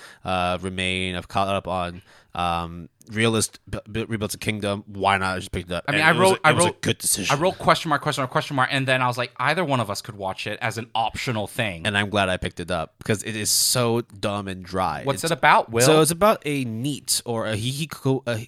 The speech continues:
Speaker 1: hikikomori, just basically, like, a, a shut-in in Japan who manages to amass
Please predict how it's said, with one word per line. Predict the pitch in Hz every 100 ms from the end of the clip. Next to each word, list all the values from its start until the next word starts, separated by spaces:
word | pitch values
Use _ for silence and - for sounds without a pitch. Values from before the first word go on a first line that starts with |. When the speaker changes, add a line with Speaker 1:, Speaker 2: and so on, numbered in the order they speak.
| -
Speaker 1:
hikikomori, | 165 - 165 160 135 123 139 151 190 -
just | 123 117
basically, | 120 113 123 110
like, | 98
a, | 104 104 -
a |
shut-in | 110 110 117 151 185 - - -
in | 120
Japan | 107 107 156 113
who | 98 123 113 110 110
manages | 123 123 123
to | 123 117
amass | 107 110 107